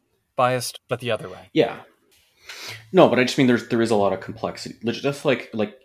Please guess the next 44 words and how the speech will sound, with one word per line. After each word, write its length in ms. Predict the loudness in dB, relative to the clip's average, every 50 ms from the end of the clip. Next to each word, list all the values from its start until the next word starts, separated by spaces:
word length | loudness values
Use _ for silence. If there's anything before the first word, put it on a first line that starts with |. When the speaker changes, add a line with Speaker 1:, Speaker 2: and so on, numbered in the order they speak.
| _ _ 0
Speaker 2:
in 140 | 0 2 2
the 80 | 2 2
Wraith 540 | 2 2 0 0 -2 -6 -16 -20 -20 -20 _ _ _ _ _ _ -10
write-up 580 | -4 -2 0 0 0 -2 -6 -8 -10 -16 _ -8
of 500 | -6 -6 -6 -6 -8 -14 -20 -20 -20 _ _ -16
Changeling, 640 | -10 -10 -8 -8 -8 -10 -12 -12 -12 -14 -14 -16 -18 -20
it's 180 | -16 -14 -12
like, 200 | -12 -12 -12 -14
okay, 240 | -18 -14 -12 -12 -10
they 140 | -10 -10 -10
have 560 | -4 -2 -2 0 0 -2 -4 -6 -10 -20 -20 _ _ _ _
changelings, 1500 | -10 -8 -6 -6 -4 -2 0 2 2 2 2 2 0 0 -4 -6 -8 -6 -6 -6 -6 -6 -6 -8 -8 -10 -12 -14 -18 -18 -20 -20 -16 -10
kind 420 | -6 -4 -2 0 0 0 -2 -4 -6
of. 460 | -10 -12 -14 -14 -14 -14 -16 -18 _ -8
They 140 | -8 -8
have, 540 | -6 -4 -6 -4 -4 -4 -8 -8 -10 -12 -16 _ _ _ _ _ -20 -20 -18 _ -4
maybe 260 | -2 0 0 0 0
it 60 | -2
was 120 | -4 -6 -8
supposed 320 | -2 -2 -2 -2 -2 -6
to 60 | -8
be 120 | -6 -6 -4
rumors, 460 | -2 -4 -2 -2 -4 -6 -6 -10 -12
it's 120 | -14 -14
hard 160 | -12 -14 -14 -14
to 40 | -18
tell, 380 | -14 -12 -12 -12 -12 -14 _ _
but, 180 | -12 -12 -12 -12 _ _ _ _ _ _ _ _ _ _ _ _ _ _ _ _ -4
and, 200 | -4 -4 -4 -2 -2
and 200 | 0 2 2 2
they 80 | 0
do 240 | 0 -2 -2 -2 -2
have, 260 | 0 0 -2 -2 -2
like, 300 | -6 -8 -8 -8 -12 -12
the 80 | -12 -12
forget, 580 | -10 -8 -10 -10 -8 -8 -10 -10 -10 -12 -12
something 300 | -8 -6 -6 -4 -4 -4
like 160 | -4 -4 -6 -8
the 60 | -14
Forgetting, 640 | -12 -12 -12 -10 -8 -8 -8 -8 -8 -8 -10 -10
and 140 | -10 -10 -12
the 40 | -14
Chrysalis 580 | -10 -8 -8 -8 -8 -8 -8 -8 -8 -10 -12 -14
seems, 880 | -16 -18 -18 -14 -8 -8 -6 -6 -6 -8 -10 -12 -14 -14 -14 -16 _